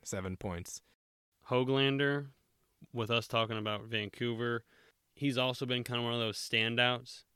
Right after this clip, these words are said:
Speaker 2: that they haven't really had much of. And I think that some of the moves that this kid puts on, a little risky, and they look pretty. And he did, he showed us in the World Juniors last year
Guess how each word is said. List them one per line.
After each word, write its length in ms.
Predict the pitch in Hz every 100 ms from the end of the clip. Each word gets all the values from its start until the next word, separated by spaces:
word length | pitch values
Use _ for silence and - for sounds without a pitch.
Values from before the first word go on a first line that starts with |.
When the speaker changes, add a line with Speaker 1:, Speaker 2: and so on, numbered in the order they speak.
| _ _ _
Speaker 2:
that 540 | 117 110 107 104 107
they 260 | 117 107 104
haven't 240 | 113 110
really 220 | 110 104
had 240 | 92 104 110
much 260 | 120 120
of. 300 | 135 135 139 _ _ _ _ _ -
And 300 | 117 110 110
I 120 | 107
think 400 | - 151 135 110
that 240 | 113 101 - _ _ _ -
some 300 | - 160 175
of 80 | 156
the 80 |
moves 300 | 127 123 120
that 120 | 110 104
this 220 | 113 107
kid 240 | - 107
puts 300 | - 107 95
on, 420 | 107 95 95 98 - _ _ _
a 60 | 110
little 300 | 120 131 120
risky, 540 | 107 113 - 107 98 - _ _ -
and 220 | 127 113
they 100 | 113
look 240 | 110 120 -
pretty. 440 | 131 110 98 92 - _ _ _ -
And 160 | 110
he 140 | 110 107
did, 340 | 123 123 120
he 140 | 120
showed 340 | 110 - 127 131
us 220 | 127 -
in 60 | 123
the 80 |
World 260 | 117 120 113
Juniors 460 | 107 113 117 120 120
last 360 | 113 110 -
year 360 | 120 117 117